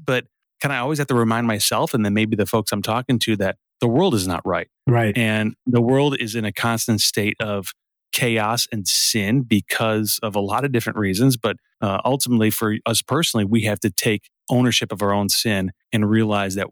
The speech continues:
Speaker 1: in and of ourselves, we can't do anything. And even in the midst of chaos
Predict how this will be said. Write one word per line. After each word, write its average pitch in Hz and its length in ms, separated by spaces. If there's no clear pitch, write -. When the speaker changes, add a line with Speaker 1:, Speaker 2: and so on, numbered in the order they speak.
Speaker 1:
in 123 140
and 117 100
of 101 80
ourselves, 95 440
we 98 100
can't 98 280
do 95 180
anything. 104 560
And 95 120
even 131 360
in 110 80
the 104 80
midst 104 280
of 95 140
chaos 104 560